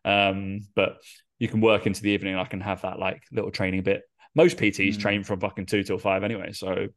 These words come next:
Speaker 2: They do.
Speaker 1: uh, just being, just being cool.
Speaker 2: Yeah.
Speaker 1: Yeah.
Speaker 2: That's the, I love P Ts when they do that. P Ts, "Oh, yeah, come on, it's all about
Speaker 1: I got
Speaker 2: priorities. You know, you can, you can find the time." P T
Speaker 1: Just don't have
Speaker 2: trains
Speaker 1: time.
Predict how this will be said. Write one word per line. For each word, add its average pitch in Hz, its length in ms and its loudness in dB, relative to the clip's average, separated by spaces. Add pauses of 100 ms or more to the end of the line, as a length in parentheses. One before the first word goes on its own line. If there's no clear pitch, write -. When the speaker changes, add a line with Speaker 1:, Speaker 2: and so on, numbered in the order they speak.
(800)
Speaker 2:
They 92 100 -8
do. 87 120 -8
Speaker 1:
uh, 92 180 -8 (440)
just 117 220 -6
being, 95 440 -2
just - 160 -14
being 95 160 -6
cool. 110 320 -4 (1300)
Speaker 2:
Yeah. 107 140 -4
Speaker 1:
Yeah. 98 140 -4 (120)
Speaker 2:
That's - 200 2
the, 143 100 6
I 139 40 8
love 127 180 4
P 110 80 0
Ts 101 140 0
when 98 80 0
they 95 60 0
do 95 100 -2
that. 92 160 -6
P 113 120 0
Ts, 104 240 -6
"Oh, 117 160 0
yeah, 131 220 4
come 139 180 0
on, 131 100 -2
it's 127 120 -2
all 147 80 2
about 131 160 0
Speaker 1:
I 123 60 8
got 139 60 2
Speaker 2:
priorities. 127 240 2
You 139 120 2
know, 131 180 -2
you 143 240 -4
can, 147 220 0
you 151 80 -2
can 147 140 -2
find 151 220 -2
the 139 120 -4
time." 139 440 -4
P 123 100 -10
T 120 40 -8
Speaker 1:
Just 107 160 -4
don't 175 140 -4
have 185 140 -2
Speaker 2:
trains 101 100 0
Speaker 1:
time. 196 320 4